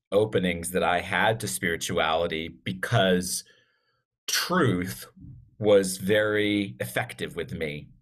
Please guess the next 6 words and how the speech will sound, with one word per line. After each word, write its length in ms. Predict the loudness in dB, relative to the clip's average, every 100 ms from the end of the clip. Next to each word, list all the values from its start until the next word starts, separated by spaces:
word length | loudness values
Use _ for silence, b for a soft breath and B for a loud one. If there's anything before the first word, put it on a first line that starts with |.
| _ B B B B -12 -2
Beauty 680 | 2 4 4 4 4 4 2
and 220 | 0 2
goodness 680 | 2 2 0 0 -2 -4 0
never 420 | 2 4 4 2
really 300 | 2 2 2
seemed 480 | 0 0 0 0